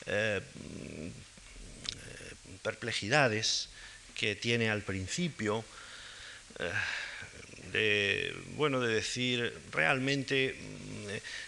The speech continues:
eh, ante un auditorio de naturaleza tan heterogénea, por dónde empezar, por dónde abordar las cosas, por dónde mirar, cómo estar, no pasarse del tiempo. Hoy tampoco espero pasarme, ¿eh? Eh,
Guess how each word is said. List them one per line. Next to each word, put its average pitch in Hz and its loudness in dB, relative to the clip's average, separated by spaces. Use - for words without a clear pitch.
eh, - -8
ante 120 2
un 156 4
auditorio 123 4
de 107 6
naturaleza 104 4
tan 107 4
heterogénea, 107 4
por 110 4
dónde 147 6
empezar, 117 6
por 113 2
dónde 131 8
abordar 113 8
las 101 4
cosas, 107 2
por 98 -4
dónde 110 2
mirar, 110 6
cómo 113 6
estar, 120 8
no 139 8
pasarse 117 2
del 95 2
tiempo. 120 6
Hoy 127 8
tampoco 92 2
espero 78 0
pasarme, 82 0
¿eh? 104 -4
Eh, 110 6